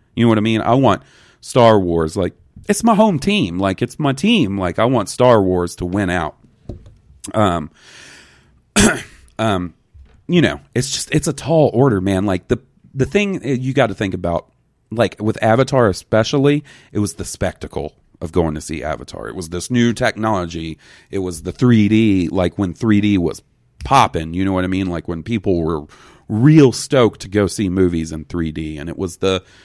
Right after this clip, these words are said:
you know, like, that, the amount of time that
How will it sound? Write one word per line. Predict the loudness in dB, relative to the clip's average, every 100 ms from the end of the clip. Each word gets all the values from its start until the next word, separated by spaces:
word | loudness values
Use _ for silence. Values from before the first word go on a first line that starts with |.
| _ _ _
you | -2 0
know, | 0
like, | -2 -2 0
that, | -2 -2 -10 -16 -18 -20 _ _ _ _ _ -6
the | 0 2
amount | 4 2 2
of | -2
time | -8 -4 -2 0 0 -2
that | -4